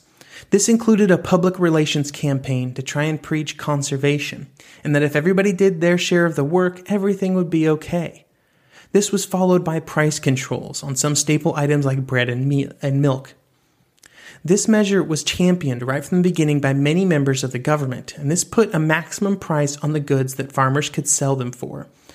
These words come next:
creating situations where farmers would actually simply refuse to sell some goods for the amount of money that they were being offered.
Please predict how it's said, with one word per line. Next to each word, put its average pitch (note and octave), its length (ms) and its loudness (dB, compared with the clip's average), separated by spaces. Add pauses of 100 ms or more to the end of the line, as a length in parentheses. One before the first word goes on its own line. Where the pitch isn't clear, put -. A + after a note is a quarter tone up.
(480)
creating F#3 360 2
situations E3 640 2
where D3 100 4
farmers D3+ 640 0
would C#3 100 0
actually E3+ 420 -2
simply F3 380 -2
refuse E3 560 -2
to D#3+ 100 -4
sell F3+ 380 0
some F#3 400 0
goods C#3 300 0
for D3 160 -6
the D3 120 0
amount D3 240 2
of C#3 140 -2
money C3+ 240 2
that B2+ 140 -4
they B2+ 100 -2
were B2 100 -4
being A#2+ 240 -4
offered. - 480 -4